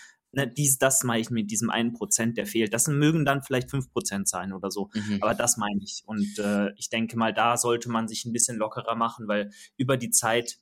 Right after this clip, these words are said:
Speaker 1: machen halt andere Aspekte wie dein regelmäßiges, progressives Training, ausreichend, äh, dein, ähm, ausreichend, äh, Protein, ausreichend Kalorien, Mealtiming,
Speaker 2: Schlaf.
Speaker 1: grob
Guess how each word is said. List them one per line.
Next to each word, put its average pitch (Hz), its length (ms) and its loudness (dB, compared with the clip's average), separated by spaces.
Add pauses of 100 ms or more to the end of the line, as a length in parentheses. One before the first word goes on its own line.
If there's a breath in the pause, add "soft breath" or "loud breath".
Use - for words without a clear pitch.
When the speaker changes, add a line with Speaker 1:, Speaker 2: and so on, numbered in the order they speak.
(120)
Speaker 1:
machen 120 320 0
halt 110 120 0
andere 113 360 2
Aspekte 107 520 -2
wie 110 400 -4
dein 107 160 -4
regelmäßiges, 117 680 2
progressives 113 640 -2
Training, 110 400 -2
ausreichend, 110 600 -2 (400 loud breath)
äh, - 80 -8
dein, 113 180 4
ähm, 107 420 -6 (400)
ausreichend, 110 680 -2
äh, 107 160 -2
Protein, 123 540 2
ausreichend 110 460 -2
Kalorien, 113 640 0 (640)
Mealtiming, 127 840 6
Speaker 2:
Schlaf. 90 200 -4
Speaker 1:
grob 131 360 6